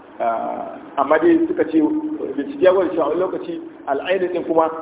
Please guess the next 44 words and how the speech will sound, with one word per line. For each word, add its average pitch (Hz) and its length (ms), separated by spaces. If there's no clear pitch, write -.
yakan 165 280
karfafa 143 360
ko 170 160
ya 160 140
samu 160 320
a 139 100
sanadiyya 147 560
hasada 165 400
da 131 160
ta 156 80
gina 139 280
cikin 147 240
zu-, 160 200
zuciyar 147 400
shi 156 100
mai 131 140
aini 123 200
din. 110 120
Ina 165 140
fatan 139 220
gani. 117 200
Yawa, 135 240
idan 160 160
ya 208 60
ga 220 120
wani 220 280
abu 131 300
ya 180 100
burge 220 320
shi, - 220
ba 180 160
shi 160 80
sha'awa, 160 260
sannan 160 240
kamar 165 200
ya 311 80
ji - 100
haushin 185 440
wannan 143 300
abin. 98 160
To 131 120
sai 185 180
aini 208 280
din 180 240